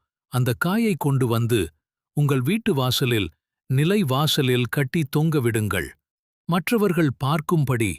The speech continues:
எப்பேற்பட்ட வாஸ்து பிரச்சனையும், கண் திருஷ்டி, எதிரிகள் தொல்லை, பில்லி, சூனியம், ஏவல், பிசாசு போன்ற அனைத்து பிரச்சனைகளும் தீர்ந்துவிடும்.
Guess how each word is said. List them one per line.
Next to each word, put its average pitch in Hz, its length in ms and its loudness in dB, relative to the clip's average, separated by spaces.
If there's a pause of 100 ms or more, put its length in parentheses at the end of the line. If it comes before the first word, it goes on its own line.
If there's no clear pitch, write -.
(420)
எப்பேற்பட்ட 190 800 -2
வாஸ்து 143 360 0 (120)
பிரச்சனையும், 131 560 0 (420)
கண் 254 280 2
திருஷ்டி, 160 480 0 (380)
எதிரிகள் 170 680 2
தொல்லை, 151 420 2 (480)
பில்லி, 175 500 2
சூனியம், 170 720 2 (380)
ஏவல், 160 480 2 (140)
பிசாசு 175 680 0 (260)
போன்ற 185 360 0
அனைத்து 175 540 0
பிரச்சனைகளும் 156 680 0 (400)
தீர்ந்துவிடும். 202 760 2